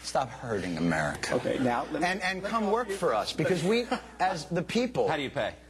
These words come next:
Speaker 1: The people, not, not well.
Speaker 2: Better than C N N, I'm sure.
Speaker 1: But you can sleep at night. See, the, the, the thing is, we need your, your help.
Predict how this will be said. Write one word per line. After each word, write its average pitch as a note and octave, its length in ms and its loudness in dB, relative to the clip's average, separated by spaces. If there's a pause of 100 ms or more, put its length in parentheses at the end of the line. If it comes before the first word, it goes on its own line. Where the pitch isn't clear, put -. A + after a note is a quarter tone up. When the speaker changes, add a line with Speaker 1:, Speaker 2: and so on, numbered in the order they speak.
(120)
Speaker 1:
The D3 140 2
people, G#3 340 0
not, F3+ 260 -2
not G3+ 220 0
well. F#3 220 4
Speaker 2:
Better F3+ 160 2
than E3 100 0
C E3+ 160 0
N D3 80 2
N, F3 100 2
I'm B2+ 220 2
sure. - 420 2
Speaker 1:
But A#3+ 260 4 (140)
you F3 140 0
can F3 200 -2
sleep A#3 340 -2
at - 80 -8
night. - 160 -6 (840)
See, - 200 6
the, A3+ 400 4
the, G3+ 300 2
the F#3 120 4
thing A#3+ 260 0
is, D#3 360 0
we F3+ 180 2
need G3 260 4
your, D#3+ 240 4
your D3 240 2
help. D3+ 460 0